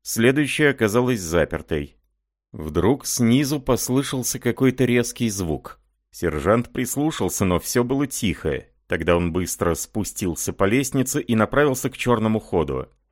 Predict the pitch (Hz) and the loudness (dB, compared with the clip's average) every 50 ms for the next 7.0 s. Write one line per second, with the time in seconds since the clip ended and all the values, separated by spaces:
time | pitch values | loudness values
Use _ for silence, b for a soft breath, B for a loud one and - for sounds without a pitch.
0 | _ - - - 78 82 73 71 - - - - - 90 87 87 82 - - - | _ -6 0 2 2 2 2 0 -4 -12 -14 -6 -2 0 2 2 2 2 0 0
1 | 92 78 - - 104 113 110 95 78 78 69 67 - - - 90 80 76 - - | -2 -2 0 0 2 2 2 2 0 -2 -2 -4 -6 -6 -2 0 0 0 0 -2
2 | - 104 101 92 95 90 82 90 92 95 104 107 107 - - - 113 113 101 80 | 0 2 2 2 2 0 2 0 2 4 4 2 2 0 -2 -4 -2 0 0 0
3 | - - 76 69 69 71 80 82 - - - - 90 71 - 101 113 123 117 104 | -2 -2 -4 -4 -4 -2 -2 -2 -2 -2 -4 -4 -4 -2 0 0 0 0 0 -2
4 | 98 90 101 117 117 104 90 101 104 101 104 98 95 85 98 92 - 110 101 101 | -4 0 0 0 0 0 2 2 4 6 6 6 4 2 0 -4 -2 -4 -4 -4
5 | - - 90 80 76 73 73 76 73 73 73 92 92 90 80 - - 92 95 98 | -2 0 2 2 2 2 -2 -4 -4 -4 0 0 0 0 0 0 0 2 2 2
6 | - 110 92 90 - - 104 98 101 101 - - 90 73 64 - - - - | 2 0 -2 -2 -2 0 0 0 0 0 -2 -2 -2 -2 -4 -4 -8 -12 -12